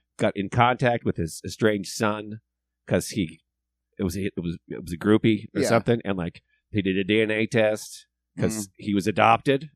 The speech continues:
Speaker 2: Well, you
Speaker 1: 'Cause
Speaker 2: gotta watch
Speaker 1: she,
Speaker 2: out.
Speaker 1: the
Speaker 2: If you're
Speaker 1: woman
Speaker 2: the
Speaker 1: gave him
Speaker 2: fifth
Speaker 1: up for
Speaker 2: son
Speaker 1: adoption, and then they got, he got back in contact with him and found out David Crosby was his dad. So then they,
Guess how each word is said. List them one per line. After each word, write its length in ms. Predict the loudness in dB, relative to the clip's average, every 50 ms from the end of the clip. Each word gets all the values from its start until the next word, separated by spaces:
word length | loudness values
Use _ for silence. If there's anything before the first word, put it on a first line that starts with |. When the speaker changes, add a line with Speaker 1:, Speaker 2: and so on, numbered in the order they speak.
| _
Speaker 2:
Well, 100 | 0 2
you 60 | 4
Speaker 1:
'Cause 80 | 6 6
Speaker 2:
gotta 60 | 8 8
watch 160 | 8 8 8
Speaker 1:
she, 80 | 6
Speaker 2:
out. 180 | 6 6 4 2 _ -2 4
Speaker 1:
the 100 | 6 8
Speaker 2:
If 60 | 10
you're 80 | 12 12
Speaker 1:
woman 160 | 12 12 10
Speaker 2:
the 60 | 10
Speaker 1:
gave 140 | 10 10 10
him 80 | 10 8
Speaker 2:
fifth 60 | 6
Speaker 1:
up 60 | 6
for 140 | 8 8 8
Speaker 2:
son 40 | 10 10
Speaker 1:
adoption, 440 | 10 10 8 6 4 2 2 2
and 120 | 2 0 2
then 80 | 2
they 80 | 4 4
got, 160 | 2 2 0 -2 -4 -4 -2 -2
he 80 | 0 2
got 140 | 2 0 0 2
back 180 | 0 0 0 0
in 80 | -4 -4
contact 480 | 0 2 2 2 2 2 0 0 0 0
with 160 | 0 0 0
him 100 | 0 -2
and 120 | -4 -2
found 220 | 0 0 2 4 4
out 160 | 2 2 0 -4 -14 _ _ _ _ _ _ _ _ _ -2 0 0 0 0 -4 -10 -6
David 240 | -4 -4 -2 -2 -2
Crosby 280 | 0 0 0 0 0 -2
was 100 | -4 -4
his 100 | -6 -4
dad. 340 | -2 0 2 2 0 0 -2
So 100 | -4 -2
then 160 | -2 -4 -6
they, 120 | -6 -10